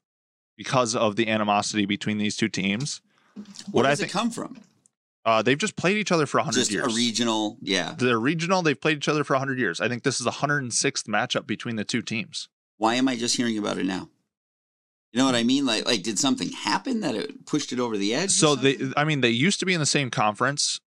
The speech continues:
Speaker 1: so it happened every year. It might not have been as big. Plus, both teams are probably more successful now than they ever have been. I mean, Pittsburgh just graduated a, I think, third in Heisman voting quarterback in Kenny Pickett.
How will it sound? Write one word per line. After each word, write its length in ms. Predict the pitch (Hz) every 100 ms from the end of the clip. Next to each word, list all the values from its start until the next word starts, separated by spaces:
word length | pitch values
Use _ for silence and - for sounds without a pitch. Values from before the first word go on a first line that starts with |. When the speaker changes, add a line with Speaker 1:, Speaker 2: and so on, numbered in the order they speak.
| _
Speaker 1:
so 160 | - 117
it 80 | 98
happened 320 | 120 117 113
every 220 | 110 107
year. 480 | 104 110 113 117 107 _ -
It 160 | 107
might 240 | 117 110 107
not 180 | 104
have 100 | 104 101
been 160 | 107
as 220 | 98 107
big. 300 | 98 113 117 - _ _ _ _ -
Plus, 240 | 170 -
both 240 | 120 135
teams 240 | - 175 139
are 40 |
probably 300 | 120 131 131
more 180 | 107 117
successful 520 | - 113 113 110 110
now 260 | 95 95 107
than 160 | 107
they 120 | 98 90
ever 240 | 95 95
have 240 | 87 98 -
been. 220 | 143 170 _ _ _ _ _ _ 120
I 60 |
mean, 320 | 123 117 107 - _ _
Pittsburgh 400 | 156 160 139 123
just 180 | 127 -
graduated 640 | 131 123 120 120 117 113 -
a, 280 | 107 101 82 _ _ _ _ -
I 80 |
think, 180 | 98 98
third 380 | - - 120 135
in 60 | 113
Heisman 380 | 117 135 117
voting 280 | 107 110 107
quarterback 420 | - 135 110 107
in 100 | 113
Kenny 200 | 110 117
Pickett. 320 | 110 147 -